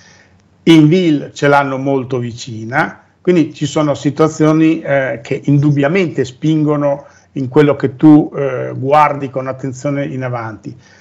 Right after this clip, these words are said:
Però nel presente,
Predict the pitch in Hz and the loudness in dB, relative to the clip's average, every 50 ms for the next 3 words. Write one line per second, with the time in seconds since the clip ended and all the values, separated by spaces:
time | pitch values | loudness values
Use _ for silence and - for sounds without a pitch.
0 | _ _ _ - 214 233 190 165 170 - - - - - _ _ _ _ _ - | _ _ _ 2 4 6 6 6 6 4 2 -4 -12 -18 _ _ _ _ _ -2
1 | 151 180 226 208 190 - 165 156 143 147 156 147 127 113 107 - _ - 113 123 | 0 0 0 -2 -2 0 0 0 0 0 -2 -2 -2 -6 -10 -12 _ -14 -12 -12
2 | 151 202 - | -12 -14 -16